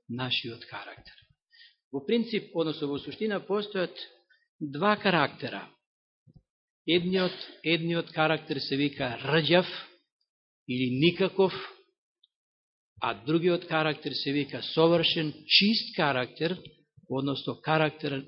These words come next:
на Господ Исус Христос. Замислите, толку години ја читам Библијата, еве скоро четириесет години,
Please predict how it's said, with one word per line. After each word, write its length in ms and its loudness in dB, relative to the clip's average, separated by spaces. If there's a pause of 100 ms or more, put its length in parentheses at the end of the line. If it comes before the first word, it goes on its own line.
на 120 -8
Господ 420 -10
Исус 300 -8
Христос. 420 -14 (1400)
Замислите, 520 2
толку 340 4
години 380 4
ја 40 2
читам 340 0
Библијата, 500 0 (280)
еве 200 0
скоро 440 -2 (680)
четириесет 840 6
години, 640 -6